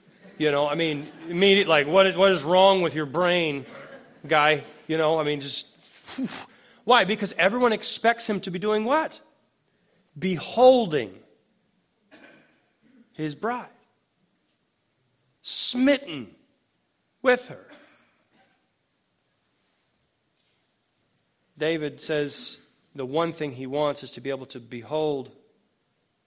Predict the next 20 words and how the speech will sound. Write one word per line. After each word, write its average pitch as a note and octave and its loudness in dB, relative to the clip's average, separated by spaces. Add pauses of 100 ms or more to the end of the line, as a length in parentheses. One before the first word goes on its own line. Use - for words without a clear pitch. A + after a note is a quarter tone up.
(1120)
the C3 -16
beauty C#3+ -4
of C3 -4
the A#2 -8
Lord B2 -6 (540)
and A2 -14
to A2 -12
meditate C#3 -2
in B2 -16
his G#2 -16
temple. A#2 -12 (760)
We D#3 -2
have B2 -4
lost C3+ -2
the C3 -12
art C#3 -6
of G#2+ -18
meditation C3 -6
in B2+ -12
our A#2 -8